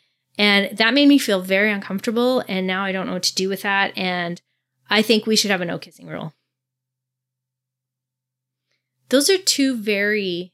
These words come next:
different ways of approaching our emotions. One really is honoring your feelings and recognizing that you had feelings, but it's nobody else's fault. And that came from somewhere you didn't expect it. And you have grace for yourself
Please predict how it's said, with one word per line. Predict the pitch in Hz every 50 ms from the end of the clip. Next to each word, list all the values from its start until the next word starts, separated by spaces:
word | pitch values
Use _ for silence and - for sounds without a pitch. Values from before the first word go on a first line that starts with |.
| _ _ _
different | 208 - 208 208 - 196 -
ways | 190 185 185 185 180
of | 175 165
approaching | 170 165 _ - - 202 196 190 190 - 165 156 156 156 156 - -
our | - 175 170
emotions. | 165 165 160 160 175 170 - - - - - - - - - _ _ _ _ _ _ _ _ _ _ _ _ _
One | _ 220 208 214 226 254 339 381 381 - - - -
really | 202 202 196 202 208 233 240 262 277 262 220 190 175 160 180 180 190 226 220 - _ _ _ _ _ _ _ _ _ _ _ _ _ _ _ _ _
is | - 233 220 214 -
honoring | 208 208 208 214 226 233 226 220 214 202 196 190 190
your | 190 190
feelings | 190 - 196 196 196 196 190 190
and | 180 175
recognizing | 180 185 190 - 214 196 185 175 175 175 185 180 175 170
that | 170 165 165 160 160 - - _ _ _ _ _ _ _ _ _ _ _ _ _ _ _ _ _ _ _
you | - 214 240 294
had | 320 320 294 240
feelings, | - 220 208 220 233 254 277 277 269 -
but | - 220 208
it's | 202 202 -
nobody | 220 208 214 233 254 254 240 214
else's | 202 208 - 214 196 -
fault. | - - 190 180 175 175 - -
And | - 190 185 190 - - -
that | - 190 190 - - -
came | - 254 254 254 247
from | - 247 233
somewhere | - - 214 202 202
you | 202 196 190 185
didn't | 185 190 196 196
expect | 175 - - - - 185 196 -
it. | - 185
And | - 196
you | 202 185
have | 180 185
grace | - 180 175 175 180 - - -
for | - - - - 190
yourself | 170 160 160 160 - - 160 156 - 160